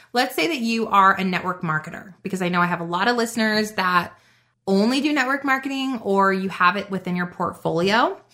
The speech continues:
and you use it as affiliate marketing. So if you're a network marketer, let's say that you do nutrition. Apparently I'm on the nutrition kick today.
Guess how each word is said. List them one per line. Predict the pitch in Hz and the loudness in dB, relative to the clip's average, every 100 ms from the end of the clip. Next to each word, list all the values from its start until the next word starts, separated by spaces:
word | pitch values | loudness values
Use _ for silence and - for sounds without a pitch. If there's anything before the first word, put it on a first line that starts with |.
| - - _ | -20 -20 _
and | 202 196 | 0 2
you | |
use | 190 180 | 2 0
it | 208 | -2
as | - 170 165 | 0 0 0
affiliate | 175 - 311 330 240 | -6 -6 -2 -2 0
marketing. | 175 156 156 - - | -2 -2 -6 -10 -10
So | 170 214 202 | -4 -2 -2
if | 233 | -2
you're | 320 | -2
a | |
network | 349 240 254 | 0 0 0
marketer, | 226 196 202 190 180 | 2 0 2 -2 0
let's | 202 359 - | 2 0 -2
say | - 214 190 180 180 185 - _ - _ _ _ _ - | -6 -2 -2 0 -2 -4 -10 _ -20 _ _ _ _ 0
that | 262 | 2
you | 233 262 262 | 2 0 0
do | 220 233 233 | 2 2 2
nutrition. | 226 220 - 214 208 202 208 226 | 2 2 -2 -4 -2 0 0 -2
Apparently | - 226 214 | -4 -2 0
I'm | 220 | 0
on | 202 | 0
the | 202 | 0
nutrition | 202 202 202 196 | -2 -2 -4 -2
kick | 202 190 | -2 -2
today. | 196 180 196 | 0 0 0